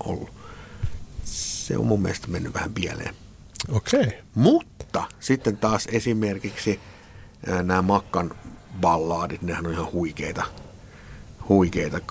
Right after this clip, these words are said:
Speaker 1: Kaikki ne kuulostaa tosi upealta. Tai sit joku Got to Get You Into My Life, niin se on siinä alkuperäisellä stereoversiolla, niin se on jotenkin tosi epäonnistunut se miksaus. Se on selkeästi tehty vähän vasemmalla kädellä.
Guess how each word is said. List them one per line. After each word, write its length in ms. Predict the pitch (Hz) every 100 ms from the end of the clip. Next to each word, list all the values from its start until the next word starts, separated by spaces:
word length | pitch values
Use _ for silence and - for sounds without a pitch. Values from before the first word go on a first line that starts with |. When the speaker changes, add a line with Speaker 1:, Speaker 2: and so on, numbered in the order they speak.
| - -
Speaker 1:
Kaikki 320 | - 78 -
ne 100 | 92
kuulostaa 520 | - 80 65 - 80 82
tosi 220 | 87 80
upealta. 500 | 69 69 65 58 87
Tai 180 | 90 95
sit 200 | - 90
joku 160 | 92 90
Got 220 | 92 -
to 120 | 85
Get 260 | 80 82 87
You 100 | 85
Into 240 | 82 82
My 160 | 69 78
Life, 420 | 85 82 78 73
niin 160 | 73 73
se 120 | 92
on 100 | 85
siinä 220 | 82 87
alkuperäisellä 680 | 82 80 80 71 78 71 76
stereoversiolla, 1160 | - 82 82 80 69 - 98 92 - 104 107
niin 140 | 107 104
se 80 | 101
on 80 |
jotenkin 320 | 90 85 - -
tosi 340 | 80 - - - - -
epäonnistunut 840 | 92 - - - - - - - -
se 80 |
miksaus. 500 | 85 82 - - 87
Se 60 | 85
on 100 | 85
selkeästi 380 | 87 82 85 -
tehty 320 | 85 - 110
vähän 180 | 87 87
vasemmalla 440 | - 82 82 -
kädellä. 360 | - 82 -